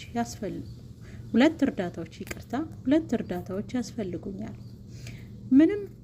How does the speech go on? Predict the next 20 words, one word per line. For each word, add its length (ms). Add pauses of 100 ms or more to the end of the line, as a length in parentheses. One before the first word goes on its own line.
(140)
እንኳ 240 (300)
ብዙ 220 (140)
ምግቦች 600
ቢኖሩም፣ 500 (340)
አሁን 240 (100)
የእኔ 340 (300)
አመጋገብ 680 (400)
በቀን 420
ሁለት 400 (100)
ኪኒንና 580 (420)
ምሽት 440
ላይ 220 (160)
ጥቂት 380 (160)
የጨው 440
ውሃ 220 (360)
ጠብታዎች 760
ናቸው። 340 (960)
ይህ 200
የቤት፣ 400 (1400)
ይህ 220